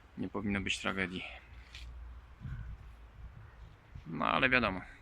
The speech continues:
pogoda będzie jaka będzie. Tutaj nie da się trafić. Tak jak mówiłem, no u siebie jeszcze nie ocieplam, jeszcze chcę ten tydzień, półtora poczekać, żeby,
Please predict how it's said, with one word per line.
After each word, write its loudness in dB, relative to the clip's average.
pogoda 2
będzie 8
jaka 12
będzie. 8
Tutaj 2
nie 6
da 4
się 4
trafić. 2
Tak 6
jak 10
mówiłem, 6
no 4
u 2
siebie 2
jeszcze 4
nie 8
ocieplam, 4
jeszcze 4
chcę -2
ten 0
tydzień, 0
półtora 0
poczekać, 2
żeby, 4